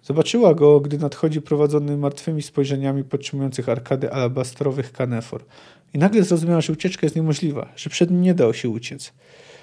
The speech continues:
że będzie musiała stawić mu czoło. Wiedziała o tym, ale wciąż zbyt się go bała.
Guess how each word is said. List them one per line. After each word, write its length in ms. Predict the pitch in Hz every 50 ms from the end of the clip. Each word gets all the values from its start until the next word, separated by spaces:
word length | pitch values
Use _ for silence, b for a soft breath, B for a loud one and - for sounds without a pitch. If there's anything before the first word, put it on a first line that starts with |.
| b b b
że 180 | - 151 156 165
będzie 280 | 180 196 190 180 170
musiała 340 | 160 165 170 - - 151 147
stawić 280 | - - 151 143 143 147
mu 100 | 143 139
czoło. 360 | - - 127 123 131 - - _ -
Wiedziała 420 | 147 139 - 170 160 147 135 113 -
o 80 | -
tym, 240 | - - - - - _ _ _ _ _ _ _
ale 140 | - 139 131
wciąż 320 | 123 - - 180 170 147
zbyt 260 | 139 135 147 147 135 -
się 220 | - 143 131 131
go 120 | 139 131
bała. 400 | 131 135 127 123 117 117 131 127